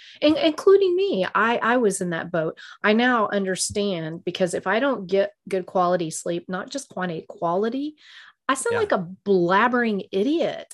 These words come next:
Speaker 1: I can't even form a
Speaker 2: <laughs>
Speaker 1: sentence. My husband will look at me and go, "Oh, yeah, you need to get some sleep because, yeah, you make no
Speaker 2: <laughs>
Speaker 1: sense." And I'm like, <laughs>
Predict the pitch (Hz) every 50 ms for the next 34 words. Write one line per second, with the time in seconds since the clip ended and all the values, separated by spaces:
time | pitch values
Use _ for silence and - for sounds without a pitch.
0 | _ - 208 202 - - 330 339 370 349 - 262 214 196 - - - 226 247 277
1 | 302 311 294 - 214 190 - - - - 175 - 196 233 320 330 254 190 170 -
2 | - - - 202 190 190 185 156 - - 240 247 277 302 294 277 262 254 240 233
3 | 226 226 226 226 254 240 226 220 220 220 208 202 214 202 196 190 185 180 170 180
4 | _ _ _ _ _ _ _ _ _ _ - 156 160 165 165 165 165 156 156 151
5 | 147 143 170 - - - - - - 175 156 160 170 165 160 160 156 156 156 151
6 | 156 156 160 160 160 175 214 254 269 262 240 180 185 170 - 165 - - 165 151
7 | 147 - - - 165 160 160 156 156 247 165 160 - 165 160 160 160 151 - 160
8 | 156 160 156 151 147 160 - - 247 - - - 226 214 208 208 190 - 196 185
9 | 180 175 175 180 185 180 180 175 180 - - - 180 151 135 165 - - - -
10 | - 233 208 190 208 220 214 226 208 190 185 185 - - -